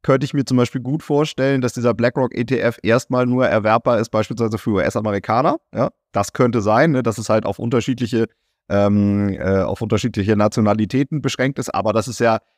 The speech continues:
das ist ja wie so ein, das ist ja wie so ein Dammbruch, ne? Das trickelt dann so runter, ne? Dann hast du es erst da, dann hast du es da, dann hast du es da, ja. Ähm, das ist ge-, halt genauso wie Bitcoin Adoption, die, das ist gen-, genau der gleich-, genau die gleiche, genau der gleiche Sachverhalt.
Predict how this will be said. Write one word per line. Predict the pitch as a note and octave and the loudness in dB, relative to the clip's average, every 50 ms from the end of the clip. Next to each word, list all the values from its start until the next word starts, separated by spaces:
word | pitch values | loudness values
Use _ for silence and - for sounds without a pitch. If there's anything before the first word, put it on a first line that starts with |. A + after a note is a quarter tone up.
| _ _ | _ _
das | - A2 G#2+ | -8 -6 -6
ist | A#2+ A2+ | -2 2
ja | C3+ A#2+ G#2+ G2+ | 2 2 2 2
wie | A#2+ C3 | -2 0
so | A#2+ B2 B2 | 2 4 4
ein, | A#2+ | 4
das | A#2+ A#2 | 2 2
ist | A2 | 0
ja | B2 A#2 | 2 0
wie | A#2 | 2
so | A#2 A#2 | 2 2
ein | A2+ G#2+ - | 0 2 2
Dammbruch, | A2 F#2+ A2 B2 B2 A2 G#2 - - E2 D#2 - - _ | 2 2 2 2 0 -2 -4 -6 -8 -10 -10 -10 -12 _
ne? | E2+ F2+ G#2+ C3 D#3+ | -4 -2 0 0 0
Das | C#3+ A2+ G#2+ G2+ - _ | 2 0 -2 -2 -2 _
trickelt | - - D3 C#3 - D#3 C#3 A2+ - | -4 -2 -2 0 2 0 0 2 2
dann | A#2 A#2 A#2 | 0 0 2
so | G#2 G#2 G2+ | 0 0 -2
runter, | F#2 A2+ D3+ E3+ - E3 D3 C#3 C#3 C#3 | 0 0 0 0 2 2 2 2 2 2
ne? | C3+ A#2+ A2+ | 2 0 0
Dann | A2+ G#2 | 0 0
hast | G#2 A#2 G#2 - | 0 0 -2 -2
du | A#2 | -8
es | G2 | -8
erst | - - F#2+ F2+ F2 - | -4 -2 -2 -2 -2 0
da, | - C3+ C3+ C3+ C#3 C3+ | 0 2 2 2 2 2
dann | G#2 F#2+ G2 | 0 -2 -2
hast | F#2+ G2 F#2+ - | -2 -4 -4 -6
du | G#2 | -12
es | F#2 | -4
da, | - A2 A2+ A2+ A2+ | -2 0 2 2 2
dann | A2 F#2+ G2+ | 0 0 0
hast | G2+ F#2 - - | -2 -2 -2 -4
du | C2+ | -14
es | - - | -14 -4
da, | - C3+ C#3+ D3 D3 D3+ - | 0 2 2 4 2 2 0
ja. | - G2+ B2 - - - - - - - - - _ | 0 0 0 0 -2 -6 -14 -14 -14 -16 -18 -12 _
Ähm, | - F#2+ G2 G2+ G#2 | -2 0 0 0 0
das | G2 G#2+ A2 | 0 0 -2
ist | A2+ G#2+ | -4 0
ge-, | - A#2+ A2 | 0 0 0
halt | F#2+ G2 G#2 | 0 -2 0
genauso | G2 A2 G2 G2 A2+ A#2+ B2 A#2+ | 0 2 2 2 2 4 2 2
wie | A2+ | 2
Bitcoin | F#2 C3 B2+ - - B2 A#2 | 0 -2 -4 0 0 2 2
Adoption, | G#2 G2 G2 G#2 F#2+ - - G2 | 2 2 0 -2 -2 -2 -2 -2
die, | F#2 F#2 F#2 F2+ | 0 0 -2 -2
das | F#2 G2 | -4 -6
ist | G2 F#2+ - - | -6 -8 -4 -2
gen-, | G#2 G2 F#2+ F#2+ F#2+ F2+ | -2 0 0 -2 -2 -2
genau | F#2+ G2 G#2 | 0 0 2
der | G#2+ A2 G2+ | 2 2 2
gleich-, | G2 G2+ G#2+ A2+ G#2 - | 4 2 2 2 0 -4
genau | - G2+ G2 F2+ F#2 - - F#2+ F#2+ G2+ | -14 -16 -16 -16 -10 -6 -2 0 0 0
die | G2+ F#2 | 2 2
gleiche, | G2 G2 G#2 A2 - G#2+ G2+ G2 F#2+ F#2 F2+ | 4 4 4 4 2 2 2 2 0 0 -2
genau | F2+ F#2 F#2+ | -2 -2 -2
der | F#2+ F#2+ | -2 0
gleiche | F#2+ F#2+ G2+ G#2+ G#2 | 0 0 0 0 0
Sachverhalt. | F#2+ F2 - - E2+ E2+ F2 F#2+ - | -2 -4 -4 -4 -4 -4 -4 -6 -6